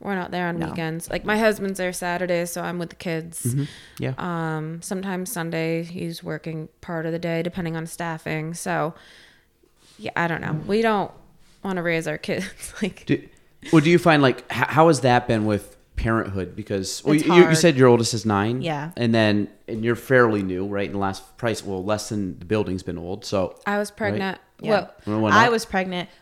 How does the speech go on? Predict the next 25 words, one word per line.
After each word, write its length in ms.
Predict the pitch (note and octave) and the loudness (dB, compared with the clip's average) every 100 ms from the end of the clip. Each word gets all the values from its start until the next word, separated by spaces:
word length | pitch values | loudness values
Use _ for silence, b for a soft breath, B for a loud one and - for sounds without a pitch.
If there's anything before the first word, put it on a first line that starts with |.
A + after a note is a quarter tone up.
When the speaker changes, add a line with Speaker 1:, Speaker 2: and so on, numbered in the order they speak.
| - | -6
Speaker 2:
We 160 | B3 | -2
were 280 | D4+ C#4 - - - - | 0 0 -2 -10 -20 -6
pregnant 260 | A3 G#3+ | -4 -2
at 120 | G3+ - | -4 -6
the 40 | |
same 220 | F#3+ G3 | -6 -4
time 380 | F#3+ E3+ F3 F#3+ | -2 0 0 0
when 80 | F3+ | -2
we 100 | F3 | -2
moved 240 | F3 E3 | -2 -2
into 180 | E3+ E3+ | -2 -4
the 100 | E3+ | -4
building, 500 | D#3+ D#3 F3 F3+ G3 B B - | -2 -2 -2 -4 -6 B B -2
but 120 | - | 2
I 300 | F3+ G3 G#3 G3+ | 4 6 4 2
had 220 | G3 E3+ | 0 -2
just 260 | F3+ F3 - | -2 -2 -2
had 200 | E3 E3 | -2 -2
Rain 320 | D#3+ E3 E3 | -4 -4 -6
when 80 | E3 | -6
we 100 | E3 | -6
moved 240 | D#3 D3+ | -6 -8
into 180 | E3 E3+ | -10 -8
the 120 | D#3+ | -6
building. 460 | D#3+ D#3+ - G#3 | -6 -6 -8 -10